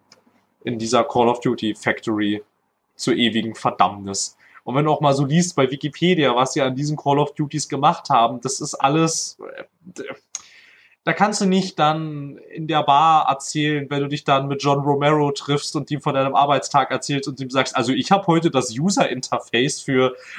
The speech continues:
einen Dienst entworfen, der den Spielern das Geld aus der Tasche ziehen soll.“ Ja.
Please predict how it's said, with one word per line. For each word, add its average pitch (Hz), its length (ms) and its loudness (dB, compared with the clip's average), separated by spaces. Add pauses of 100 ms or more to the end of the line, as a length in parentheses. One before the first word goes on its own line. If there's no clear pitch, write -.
einen 123 280 2
Dienst 170 280 2
entworfen, 127 460 0
der 123 120 4
den 127 100 -4
Spielern 156 340 -2
das - 140 -2
Geld 151 160 -2
aus 226 100 -2
der - 140 -2
Tasche 120 260 -6
ziehen 101 300 -6
soll.“ 110 340 -4
Ja. 113 460 2